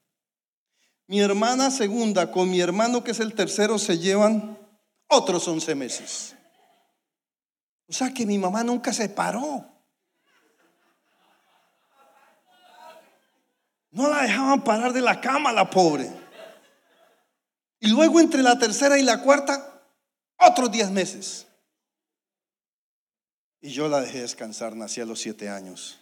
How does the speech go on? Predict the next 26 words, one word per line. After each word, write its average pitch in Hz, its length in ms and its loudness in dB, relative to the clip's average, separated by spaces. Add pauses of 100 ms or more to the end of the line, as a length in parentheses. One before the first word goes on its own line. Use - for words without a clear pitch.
(1600)
Entonces, 240 520 -2 (580)
vemos 262 320 4
que 233 100 0
esa 226 140 -2
era 254 80 2
la 240 140 6
mentalidad. 202 1040 0 (600)
Entonces, 190 420 -10 (460)
el 190 180 -2
hecho 214 420 0 (100)
y 202 100 -2
lo 190 140 2
que 196 80 2
el 185 60 4
enemigo 254 500 2
ha 285 140 4
hecho 214 220 -2
en 190 140 -2
nosotros 185 600 -2
y 180 40 -2
en 160 100 0
nuestra 175 300 -2
cultura, 175 440 -4
hablando 180 280 -2
más 202 180 -2
cercanamente, 190 800 -6